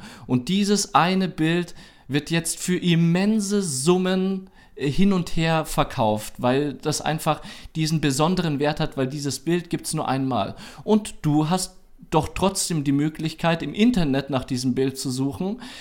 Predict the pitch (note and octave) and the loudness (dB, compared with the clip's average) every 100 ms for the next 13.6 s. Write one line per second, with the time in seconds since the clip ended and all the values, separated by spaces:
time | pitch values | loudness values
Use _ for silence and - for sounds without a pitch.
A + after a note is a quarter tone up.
0 | - - C#3 D3 F#3+ - E3+ E3+ E3 D3+ | -18 -2 4 4 4 2 0 0 0 0
1 | - - G3+ A#3 E3+ - D3+ F3 D3 C#3+ | 0 4 4 4 0 -2 -2 -2 -2 -2
2 | C#3 D3+ C3+ B2+ C3 B2 B2 - D3+ E3+ | -4 -4 -6 -4 -6 -4 -6 -2 -2 -2
3 | C3 B2 B2 - E3 E3 D#3+ - D#3+ D3+ | -4 -4 -4 -4 -4 -4 -4 -2 -2 0
4 | C#3+ - C3 D3+ C3+ - - - E3+ F3 | -2 -4 -6 -2 -4 -4 -10 -4 -2 -2
5 | E3 D3 - C3+ C3 C3 - D3+ C#3 C3 | -2 -4 -2 0 0 0 -4 -6 -4 0
6 | C3 C3 C3 A#2+ B2 - - C3+ C3 C#3 | 0 -2 -2 -2 -2 -6 -6 -4 -4 -4
7 | E3+ F3 - E3 E3 F3 - - - - | -6 -8 -4 -4 -2 -6 -10 -14 -18 -16
8 | - D#3+ G#3+ A3+ - - E3 F3+ C#3 C3 | 2 6 6 4 -2 2 2 2 2 0
9 | - C3 B2 D#3 F3+ A3+ A3+ C#3 - - | 0 0 4 6 6 4 2 0 0 -4
10 | A2+ A#2 B2 - C3 - F#3 F#3 C#3 - | 2 4 2 2 0 2 0 2 -2 -2
11 | - B2 B2+ - C#3+ D#3 F#3 D3+ - - | 2 2 2 2 0 4 4 4 0 -8
12 | - - D3 F3+ - D#3+ - D3+ C#3+ C3+ | -16 -2 2 2 2 0 2 0 2 0
13 | C3 B2 B2 F3 A3+ A3+ | 0 -2 2 2 2 0